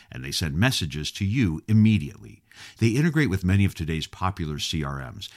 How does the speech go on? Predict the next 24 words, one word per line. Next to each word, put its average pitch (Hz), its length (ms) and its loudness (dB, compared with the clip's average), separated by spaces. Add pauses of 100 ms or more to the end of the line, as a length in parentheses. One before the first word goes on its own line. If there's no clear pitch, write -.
(140)
taking 92 340 0
advantage 80 440 -2
of 67 120 -12
technology 87 640 0
and 87 100 -4
taking 90 340 -2
one 95 180 2
more 80 220 0
thing 82 400 -2 (180)
off 76 320 -6
your 85 300 0
to-do 85 340 -4
list. - 400 -8 (140)
Let 147 160 4
Answer 143 280 2
Connect 104 360 2
work 90 340 0
in 151 180 6
your 90 220 4
business 62 440 -8
so - 180 0
you 104 180 4
can 104 220 0
work 78 300 -4